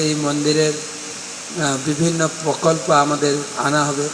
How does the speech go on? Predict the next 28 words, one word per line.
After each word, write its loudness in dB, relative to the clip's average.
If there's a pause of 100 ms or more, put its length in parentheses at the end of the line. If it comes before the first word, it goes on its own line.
(500)
চারচন্দ্রবাবু 0
আছেন, 2
মা-, 0
বাংলাদেশ 0
ম্যানেজমেন্ট 0
আছেন, 0 (580)
আমাদের 2 (100)
জিবিসি 4
আছেন, 2
গুরুবর্গ 2
আছেন, 4 (920)
তারা 4
আসবেন। 4 (760)
এই, 4 (180)
এ, 0 (180)
অন্যান্য 4
জায়গায় 4
মন্দিরের 0
মতো 2
এটাই 4
একটা 4
গড়ে 2
উঠবে। 0
আপনারা 4
আশা 6
করছেন 2
গড়ে 4
উঠবে? 2